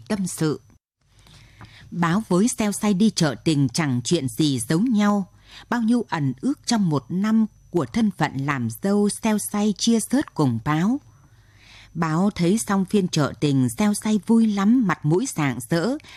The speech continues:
ngồi lên yên ngựa ra về. Xeo Say còn hát nho nhỏ bài ca, tiếng hát tình yêu nữa. Thế rồi hai người cứ khấp khởi mong chờ đến phiên chợ năm sau còn gặp lại. Báo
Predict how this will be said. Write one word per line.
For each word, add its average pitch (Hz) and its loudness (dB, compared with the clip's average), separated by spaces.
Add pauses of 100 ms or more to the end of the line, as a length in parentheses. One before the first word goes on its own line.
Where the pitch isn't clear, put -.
(120)
ngồi 170 2
lên 214 0 (180)
yên 226 0
ngựa 156 0
ra 214 -2
về. 135 2 (260)
Xeo 247 -2
Say 233 -2
còn 147 2
hát 202 -4
nho 233 4
nhỏ 156 0
bài 139 -2
ca, 214 0 (300)
tiếng 214 2
hát 285 -2
tình 143 0
yêu 214 2
nữa. 202 0 (680)
Thế 285 0
rồi 156 2
hai 226 -2
người 165 0
cứ 208 0
khấp - -4
khởi 147 -2 (120)
mong 226 2 (100)
chờ 143 0 (220)
đến 185 0
phiên 220 2
chợ 139 0
năm 208 0
sau 214 -2
còn 123 -2
gặp 135 -4
lại. 127 -4 (1600)
Báo 180 0